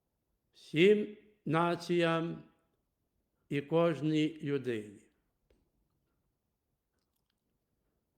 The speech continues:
Але по причині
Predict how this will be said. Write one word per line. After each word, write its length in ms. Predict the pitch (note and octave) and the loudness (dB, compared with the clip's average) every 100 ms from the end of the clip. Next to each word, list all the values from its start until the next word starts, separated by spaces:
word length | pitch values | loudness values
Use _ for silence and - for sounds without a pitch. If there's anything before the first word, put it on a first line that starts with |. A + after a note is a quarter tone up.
| _ _ _ _ _ | _ _ _ _ _
Але 640 | D3 D3+ F3+ F#3 F3 - - | -4 0 0 0 -4 -8 0
по 140 | D#3+ | 0
причині 1000 | E3+ E3+ E3 G3 G3+ G3 F3+ F3 E3+ | 2 -2 0 4 6 8 6 6 0